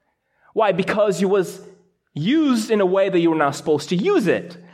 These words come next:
I remember one time I was doing construction, and I don't know who would hire me in construction. I'll, I'll tell you that. Like, I'm just that bad. And, like, we were cutting, you know what a, a, a chop saw is? Like, it's, it's what it says, right? It's a saw that cuts things, and you chop with it, right?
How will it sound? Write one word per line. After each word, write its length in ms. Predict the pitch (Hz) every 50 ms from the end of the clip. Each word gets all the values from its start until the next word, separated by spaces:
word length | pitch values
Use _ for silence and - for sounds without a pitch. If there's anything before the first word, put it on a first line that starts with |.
| - -
I 60 | -
remember 220 | 185 220 254 226 226
one 120 | 220 202
time 220 | 202 202 196 196
I 140 | 185 175 175
was 140 | 175 165 143
doing 180 | 165 180 170 147
construction, 440 | 156 139 - 160 151 - - 156
and 140 | 151 139 139
I 80 | 135 147
don't 140 | 151 147 147
know 120 | 143 135
who 200 | 139 - 147 139
would 100 | 127 123
hire 260 | 131 131 127 127 127
me 100 | 123 123
in 60 | 120
construction. 560 | 117 113 110 - 123 113 - - 117 107 101 -
I'll, 200 | - 127 127 131 - -
I'll 100 | 143 131
tell 160 | 143 147 139
you 60 | 135
that. 240 | 127 127 123 123 117
Like, 260 | 123 123 123 117 - - - - - - -
I'm 140 | 139 156 156
just 160 | 143 139 -
that 180 | 160 143 139 143
bad. 380 | 143 139 135 135 127 - - - - - - -
And, 240 | 180 185 190 185 180
like, 240 | 180 175 170 175 180
we 100 | 190 220
were 140 | 214 196
cutting, 300 | 190 - 202 202 196 185
you 80 | 180 214
know 100 | 294 339
what 100 | 285 214
a, 320 | 170 165 160 147 147 -
a, 200 | 147 143 139 135 143
a 60 | 147
chop 300 | - - - 156 156 156
saw 280 | - - 185 180 185 -
is? 360 | 190 196 196 196 202 196 165
Like, 240 | 147 131 123 127 -
it's, 400 | - 147 143 - - - - - -
it's 180 | - 156 -
what 160 | 156 160 165 151
it 80 | 135
says, 360 | 143 - 214 151 127 127 120
right? 140 | 131 131 131
It's 200 | - - - -
a 20 | 139
saw 280 | - - 196 170 143
that 120 | 127 120 -
cuts 260 | - 202 202 - -
things, 340 | - 131 120 127 131 131 151
and 280 | 139 131 131 127 131 - - - -
you 100 | - -
chop 380 | 127 - - 190 160 - - 127
with 120 | 120 90 117
it, 120 | 107 107
right? 200 | 131 139 - -